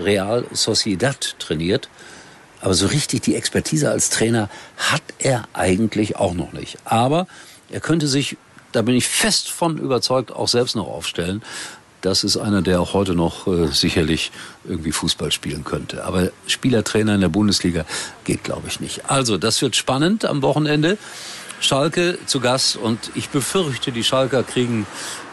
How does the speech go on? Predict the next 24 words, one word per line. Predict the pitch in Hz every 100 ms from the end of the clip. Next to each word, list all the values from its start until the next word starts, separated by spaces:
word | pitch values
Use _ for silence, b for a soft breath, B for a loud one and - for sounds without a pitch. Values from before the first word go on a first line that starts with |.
| 110
das | 101
komplett | 139 117 - 135
ab, | - 147 -
weil | 120 98 117
Leverkusen | 127 135 127 - 139 127
natürlich | 123 - 247 175
eine | 120 95
Mannschaft | 87 80 80 -
hat, | - -
die | 92 82 B B B -
normalerweise, | 85 85 92 85 87 85 87 78 73 B B B - B B - -
ja, | 82 76 -
nach | 85 - - - - - - -
weit | - 117
oben | 156 165 131
gehört | 87 92 104 -
und | 90
Schalke | - 82 90 82
wird | 82 - B B B -
drei, | 76 95
vier | 92 110 95
Stück | - 92 - - B B B
mindestens | 131 180 277 240 131 - 113 -
kassieren | 104 - 92 82 78